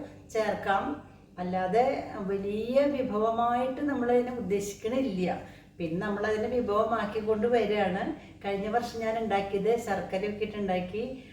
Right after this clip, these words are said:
അത് പായസം പോലെ തന്നെ ആയിരുന്നു. അതിൽ ഏലക്കായും അണ്ടിപ്പരിപ്പും ഒക്കെ ഇട്ടു,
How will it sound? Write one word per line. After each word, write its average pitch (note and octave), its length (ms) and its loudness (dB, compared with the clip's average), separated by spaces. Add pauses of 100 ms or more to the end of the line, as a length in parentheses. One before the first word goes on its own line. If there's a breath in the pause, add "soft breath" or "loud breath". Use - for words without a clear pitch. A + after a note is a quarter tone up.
(180 loud breath)
അത് F3+ 160 -6
പായസം G3 560 -2
പോലെ G#3+ 260 2
തന്നെ G#3 200 0
ആയിരുന്നു. F#3 380 0
അതിൽ F#3+ 200 2
ഏലക്കായും F#3 680 0 (380 loud breath)
അണ്ടിപ്പരിപ്പും F#3 760 0
ഒക്കെ G3 180 -4
ഇട്ടു, A4+ 280 2